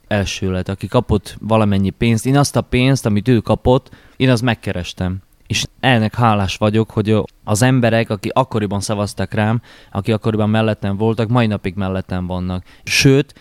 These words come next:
még sokkal többen. Nem számít az, hogy ki nyeri. Nem, egyáltalán nem. Természetesen mindig jó a, a nyeremény, de attól függetlenül a munka és akarat az az, ami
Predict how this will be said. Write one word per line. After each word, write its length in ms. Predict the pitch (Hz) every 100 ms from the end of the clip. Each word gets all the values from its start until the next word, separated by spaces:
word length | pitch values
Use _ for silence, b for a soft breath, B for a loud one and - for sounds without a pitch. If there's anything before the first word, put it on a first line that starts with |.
| B
még 220 | 113 117
sokkal 380 | - 117 - 98
többen. 480 | - 95 85 87 87 B B B
Nem 240 | - 151 147
számít 360 | - 110 104
az, 120 | 104
hogy 200 | 107 101
ki 300 | - 107 98 -
nyeri. 440 | 107 98 92 92 _ _ _
Nem, 160 | 117 107
egyáltalán 640 | 113 101 95 - 92 90
nem. 260 | 92 90 95 b b b
Természetesen 480 | 113 110 - 101 104
mindig 320 | 101 95 92
jó 160 | 95
a, 280 | 92 87 69
a 60 | 92
nyeremény, 600 | 95 92 92 98 110 101
de 100 | 113
attól 260 | 117 - 123
függetlenül 840 | - 117 117 117 107 107 107 107 - _ -
a 100 | 107
munka 640 | 131 131 - 113 113 113 _ -
és 160 | -
akarat 500 | - 123 104 92 90
az 140 | 95 101
az, 180 | 95
ami 260 | 98 95